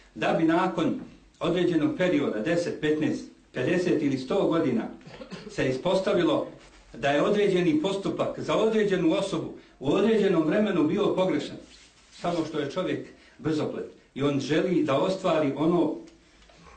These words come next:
za šta nije spreman. Allah Đelešanuhu zna njegove prilike i da mu ono što je za njega najbolje. Dijete dolazi u dvorac i samo što je trebalo izgubiti život,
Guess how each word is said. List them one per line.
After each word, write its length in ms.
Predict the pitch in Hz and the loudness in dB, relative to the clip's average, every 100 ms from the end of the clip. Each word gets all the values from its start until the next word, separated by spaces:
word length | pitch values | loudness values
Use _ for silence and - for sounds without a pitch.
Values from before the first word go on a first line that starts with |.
| - - | -20 -16
za 240 | - 131 175 | -6 -2 -2
šta 380 | 170 147 - - - - | -2 -4 -4 -8 -18 -14
nije 340 | 123 160 185 135 | -4 0 2 0
spreman. 400 | - 170 285 - - - _ _ _ - | -2 0 2 0 -6 -18 _ _ _ -6
Allah 340 | 120 160 165 | 0 2 2
Đelešanuhu 760 | 151 139 - 156 160 151 135 110 | 2 0 -2 0 0 0 0 -2
zna 260 | 117 156 151 | -2 0 2
njegove 360 | 147 143 120 | 2 2 -2
prilike 360 | - 139 156 147 | -4 -4 -2 -2
i 120 | 127 | -4
da 220 | 123 151 | -2 0
mu 220 | 135 127 131 | 0 -2 -4
ono 160 | 127 | -6
što 120 | 123 | -4
je 80 | 113 | -4
za 100 | 120 | -4
njega 180 | 117 110 | -4 -4
najbolje. 320 | 107 104 - - - - - - - | -4 -6 -8 -12 -10 -12 -14 -18 -10
Dijete 380 | 131 180 208 175 | -4 0 0 0
dolazi 440 | 175 180 151 156 | 2 2 2 2
u 80 | 139 | 0
dvorac 580 | 131 156 180 - - - - - - - - - - - - _ | 0 -2 -2 -2 -8 -16 -20 -20 -20 -20 -20 -20 -20 -20 -20 _
i 220 | 127 127 - | -10 -8 -6
samo 340 | 190 196 170 | -2 0 0
što 160 | - 170 | 0 0
je 200 | 151 151 | 2 2
trebalo 300 | 208 180 160 | 2 2 4
izgubiti 460 | 147 175 - 147 | 2 0 -2 0
život, 400 | 147 175 151 - | 2 2 2 -2